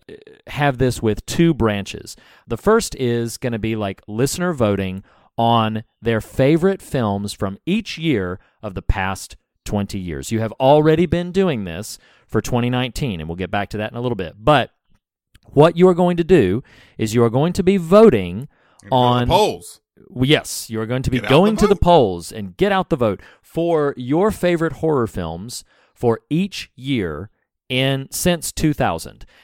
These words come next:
Speaker 1: And how you will do that, uh, briefly discussing the mechanics, everything's gonna be hubbed out of the fear of god podcast dot com. So, like, a one-stop shop place for you. For those of you who aren't on social media, uh, don't have easy access to Facebook or Twitter, or don't want to, or trying to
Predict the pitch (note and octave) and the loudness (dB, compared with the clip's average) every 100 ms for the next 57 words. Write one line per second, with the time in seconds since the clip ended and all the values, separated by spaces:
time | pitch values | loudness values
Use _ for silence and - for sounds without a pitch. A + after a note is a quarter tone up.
0 | _ B2+ B2 A#2 - E3 G#3+ A#3 A3 D3 | _ -6 -6 -8 -4 0 0 -2 0 0
1 | F2+ D2+ - _ - A2 F#2+ F#2 G#2 A#2 | 0 -8 -12 _ -8 -6 -4 -4 -2 -2
2 | C3 A2+ G#2+ A2 - A#2+ C3+ C3+ G#2+ F#2+ | -2 -4 -4 -8 -4 -6 -6 -8 -6 -8
3 | - C3 D3 E3+ D#3+ E3 D#3 C#3 C#3+ A#2+ | -4 -2 0 -2 -4 -2 -2 2 2 2
4 | A2+ - A#2 A2+ G#2 F#2+ - G#2+ - A#2 | -2 -2 0 2 0 -6 -10 -6 0 0
5 | G#2+ A2 G#2 F#2+ G2+ F#2 G2 F#2 - F2 | 2 2 0 2 -2 -2 -6 -8 -6 -8
6 | - D#2+ C2 - F2+ F2 E2+ F#2+ A#2+ C#3 | -8 -14 -12 -10 -8 -6 -2 0 0 -2
7 | C#3+ C3 - - G#2+ F#2+ - G#2+ F#2+ - | -2 -2 -2 0 0 -2 -6 -4 -4 -4
8 | G2 F2 D#2 G#2+ G#2+ A2 G#2 G#2+ G#2+ G2 | -4 -4 -6 -4 -2 -2 -4 -4 -2 -4
9 | - - - - A#2+ D3 C#3+ C3+ - C3+ | -6 -18 -20 -2 0 2 2 0 0 0
10 | - A#2+ B2+ B2 B2 A#2 A2 G#2+ _ _ | -2 -6 -4 -2 0 0 -2 -8 _ _
11 | G#2 G2 F#2+ B2 B2+ B2+ A2+ A#2+ A2 A2 | -8 -8 -4 -2 -2 -2 -2 -4 -2 -2
12 | A2 - G#2+ G#2 G#2 - G#2 - G#2 G#2 | -2 -4 -4 -4 -6 -2 -2 -2 -4 -4
13 | A2 G#2 G2+ G2 F#2+ F2+ F#2+ G#2 B2 A2 | -2 -2 0 0 -2 -4 -6 -8 -8 -6
14 | C3 A#2+ A2+ F#2+ - G#2 G2+ G2 | -2 0 0 -2 -6 -8 -8 -10